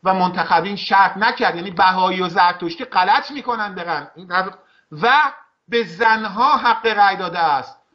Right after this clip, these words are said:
و این امر موجب نگرانی علمای اعلام و سایر طبقات مسلمین است. بر خاطر همایونی مکشوف است که صلاح مملکت در حفظ احکام دین مبین اسلام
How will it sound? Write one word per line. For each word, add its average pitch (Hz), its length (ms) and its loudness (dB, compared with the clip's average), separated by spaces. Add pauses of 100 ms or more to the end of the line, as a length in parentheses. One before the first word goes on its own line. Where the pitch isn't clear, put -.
(200)
و 170 80 -2
این 233 240 0
امر 240 320 2
موجب 196 420 0
نگرانی 190 600 -2
علمای 190 600 0
اعلام 202 560 4 (180)
و 190 80 -2
سایر 190 420 0
طبقات 196 480 2
مسلمین 196 460 -4
است. 175 420 -2 (240)
بر 190 160 4
خاطر 190 460 2
همایونی 185 580 0
مکشوف 247 460 0
است 170 340 2 (140)
که 214 120 -2
صلاح 214 640 2
مملکت 180 340 -4
در 175 180 2
حفظ 180 200 -10
احکام 170 460 0
دین 170 220 -4
مبین 165 320 0
اسلام 214 540 2